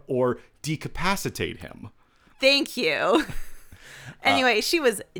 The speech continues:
Speaker 2: dis-, he was distracted for a
Speaker 1: I, I
Speaker 2: brief
Speaker 1: guess.
Speaker 2: period of time. I, the fight director on the show is bad.
Speaker 1: Well, no, the reason she had to stab herself in the leg was so J-, so Jace could run up and sensually heal her. We know,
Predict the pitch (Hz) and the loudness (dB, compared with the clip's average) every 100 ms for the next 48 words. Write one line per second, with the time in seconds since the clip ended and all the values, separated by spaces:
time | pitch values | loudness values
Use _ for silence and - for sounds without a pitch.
0 | 196 226 208 - - 339 339 - 202 208 | -2 0 -2 -4 -2 2 2 2 0 4
1 | 151 - 175 165 - - 220 196 180 - | 4 4 0 0 -2 -6 0 4 2 0
2 | - _ 107 - 117 214 104 98 - - | -10 _ -10 -2 2 4 6 4 2 2
3 | 226 214 202 185 226 202 185 190 - 277 | 4 4 2 2 4 6 4 2 4 2
4 | - 226 311 - 349 - 427 427 - 247 | 2 2 4 6 4 4 2 2 4 2
5 | 214 226 202 175 - - - - 214 - | 2 -2 -2 -4 -2 0 0 0 -6 -10
6 | - 233 226 214 185 170 208 180 165 139 | 6 10 10 10 8 6 2 0 0 0
7 | - 147 127 117 131 113 110 101 101 92 | 0 2 2 2 -2 -4 -6 -2 -2 -2
8 | 87 95 85 107 104 101 - 98 - 113 | -6 -10 -4 -2 -2 -4 -6 -6 0 0
9 | - - 87 92 90 87 92 - - 117 | 0 -2 0 0 -2 -6 -10 -14 -6 -4
10 | 110 - 107 92 98 - 110 104 80 76 | -4 -6 -10 -10 -12 -12 -8 -8 -8 -12
11 | 87 110 117 151 165 | -8 -2 2 4 2